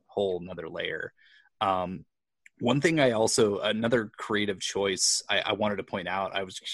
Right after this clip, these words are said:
curious what you guys thought about, 'cause at first I was a little, I was a little off put by it, and then I was like, and then I was really on board the choice in the, in the flashback sequences.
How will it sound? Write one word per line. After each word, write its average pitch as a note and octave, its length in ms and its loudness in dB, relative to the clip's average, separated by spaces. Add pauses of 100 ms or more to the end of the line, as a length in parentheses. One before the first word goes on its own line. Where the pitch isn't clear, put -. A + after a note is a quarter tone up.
curious G2 240 -2
what E2+ 120 -8
you G2 60 -10
guys F#2 200 -4
thought F2+ 160 -2
about, F2+ 320 -4
'cause G2+ 140 -4
at G2 160 -6
first B2 260 0
I G2+ 120 0
was G2 200 -2
a F#2 60 -6
little, F#2+ 480 -2 (840)
I A#2 120 4
was C3 120 2
a B2+ 60 0
little D3 140 6
off B2+ 260 4
put - 260 -2
by F3 200 2
it, G3 200 0
and A#2 160 0
then A#2 140 2
I A2 100 2
was A2 320 -6
like, G2 300 -4 (160)
and A#2 180 -4
then A2 80 -2
I A2 80 0
was G#2+ 160 -4
really A2 320 -4
on G#2 160 -4
board G2+ 300 -6
the - 80 -18
choice F#2+ 540 -4 (420)
in A2+ 260 4
the, G#2 480 -6
in A2+ 120 -4
the G#2 180 -6 (440)
flashback B2+ 520 2
sequences. - 720 -6